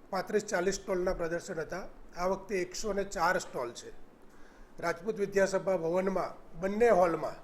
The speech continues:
ઉપર અને નીચે, એ પ્રમાણે બંને હોલમાં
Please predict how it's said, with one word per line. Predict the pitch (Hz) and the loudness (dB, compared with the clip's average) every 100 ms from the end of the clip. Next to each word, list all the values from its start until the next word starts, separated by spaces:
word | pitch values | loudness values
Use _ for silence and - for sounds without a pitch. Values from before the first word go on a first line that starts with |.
| - - - - - - | -18 -18 -18 -14 -10 -8
ઉપર | 165 - 214 | -6 0 4
અને | 202 202 | 4 4
નીચે, | 196 196 208 156 - - - - - - - | 0 0 -2 -2 -6 -12 -12 -14 -14 -16 -6
એ | 185 | -4
પ્રમાણે | 185 190 185 | -2 2 4
બંને | 190 170 180 | 4 2 0
હોલમાં | 185 175 175 185 175 170 - | 0 0 0 0 0 -2 -6